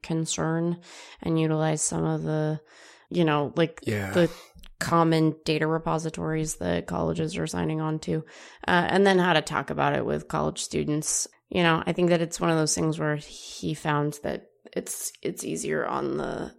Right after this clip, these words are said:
Speaker 1: on the pitching side than the hitting side, which is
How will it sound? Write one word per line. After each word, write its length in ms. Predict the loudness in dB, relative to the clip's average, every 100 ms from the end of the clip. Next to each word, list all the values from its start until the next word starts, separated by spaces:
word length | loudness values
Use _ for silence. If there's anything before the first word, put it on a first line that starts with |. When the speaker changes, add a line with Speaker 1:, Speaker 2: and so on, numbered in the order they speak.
| -6
Speaker 1:
on 160 | -4
the 80 | -4
pitching 360 | -6 -6 -6 -4
side 260 | -4 -4
than 160 | -6 -6
the 80 | -6
hitting 200 | -4 -4
side, 280 | -4 -4
which 360 | -6 -6 -6 -8 -8
is 680 | -6 -4 -4 -6 -2 0 -2